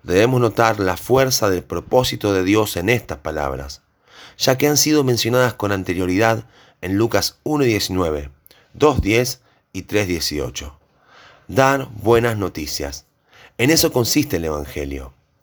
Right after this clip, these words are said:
Ahora bien, ¿quiénes son los que necesitan estas buenas noticias? Realmente todos. Pero por otro lado, muchos no las reciben con alegría, ya que no consideran que tienen la necesidad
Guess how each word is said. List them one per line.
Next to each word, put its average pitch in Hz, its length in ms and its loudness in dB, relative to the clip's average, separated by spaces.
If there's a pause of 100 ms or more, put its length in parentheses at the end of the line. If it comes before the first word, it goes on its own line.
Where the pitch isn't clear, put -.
(400)
Ahora 120 240 4
bien, 76 400 -4 (640)
¿quiénes 208 260 -2
son 135 300 2
los 90 140 -2
que 90 120 -6
necesitan 92 580 -2
estas 80 260 -4
buenas 87 240 -2
noticias? 85 640 -4 (800)
Realmente 127 920 0 (240)
todos. 73 560 -4 (640)
Pero - 200 -6
por 98 140 4
otro 131 160 4
lado, 92 440 2 (500)
muchos 151 360 -2
no 139 60 0
las 143 180 2
reciben 113 500 2
con 85 180 -4
alegría, 73 580 -6 (560)
ya 95 220 -2
que 95 300 0 (500)
no 143 240 4
consideran 92 720 -2
que 85 200 -10
tienen 127 380 0
la 95 80 0
necesidad 87 720 -2